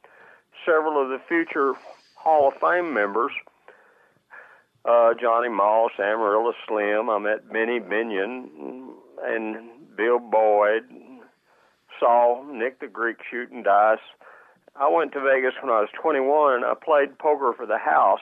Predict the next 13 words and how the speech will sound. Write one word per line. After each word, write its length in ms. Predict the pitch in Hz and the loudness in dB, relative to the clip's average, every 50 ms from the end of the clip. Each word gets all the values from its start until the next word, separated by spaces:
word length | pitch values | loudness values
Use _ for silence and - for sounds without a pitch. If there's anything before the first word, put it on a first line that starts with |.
| - - | -4 -2
at 280 | 107 92 95 - - - _ _ _ _ _ _ _ _ _ _ _ _ _ _ _ _ | 0 0 0 -2 -4 -16 _ _ _ _ _ _ _ _ _ _ _ _ _ _ _ _
the 60 | - 113 | -18 -4
Golden 420 | 117 127 123 120 117 113 107 110 | 0 2 2 2 0 -2 -4 -2
Nugget, 440 | 120 139 143 127 101 107 107 - - | 0 0 0 0 0 -4 -6 -4 -4
Bill 180 | 110 113 113 | 0 0 0
Boyd, 580 | 110 104 104 113 131 139 120 101 104 117 - - - - 143 143 - - _ _ _ _ _ _ _ _ _ _ | 0 0 0 0 2 4 4 4 2 2 0 -4 -10 -12 -18 -20 -20 -20 _ _ _ _ _ _ _ _ _ _
and 180 | 98 101 107 | -12 -12 -6
Benny 200 | 123 160 165 160 | -4 -2 -2 -2
Binion 440 | 147 139 175 196 185 165 151 143 135 | -2 -2 -2 -2 0 0 -2 -2 0
got 240 | 127 127 123 113 - | 2 2 2 2 0
me 200 | - 127 117 101 | -2 -4 -4 -4
the 100 | 95 98 | -4 -6
job. 640 | 95 123 143 156 160 147 113 90 85 82 - - | -6 -2 0 2 4 4 4 4 4 2 0 -2